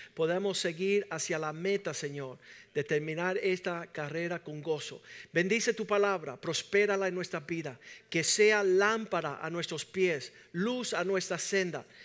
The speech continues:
y que no tropecemos, Señor, que alcancemos, Señor, ser campeones tuyos. En el nombre de Jesús te lo pedimos. Amén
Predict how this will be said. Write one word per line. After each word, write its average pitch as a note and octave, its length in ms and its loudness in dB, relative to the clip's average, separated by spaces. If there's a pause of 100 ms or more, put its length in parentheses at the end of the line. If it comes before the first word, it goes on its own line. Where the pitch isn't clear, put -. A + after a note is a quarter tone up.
(140)
y E3+ 140 -2
que F3+ 120 4
no G3+ 200 2
tropecemos, F#3+ 720 0
Señor, C3+ 340 -6 (300)
que F3 80 0
alcancemos, F3 840 2
Señor, C#3+ 440 -6 (520)
ser F3 260 -2
campeones F3 720 -2
tuyos. D#3 400 -4
En D3+ 140 -4
el D3+ 120 -4
nombre E3+ 260 -4
de D#3+ 100 0
Jesús D#3 300 -6
te D#3+ 80 -4
lo D3 140 -4
pedimos. C#3 560 -8 (320)
Amén F3+ 640 0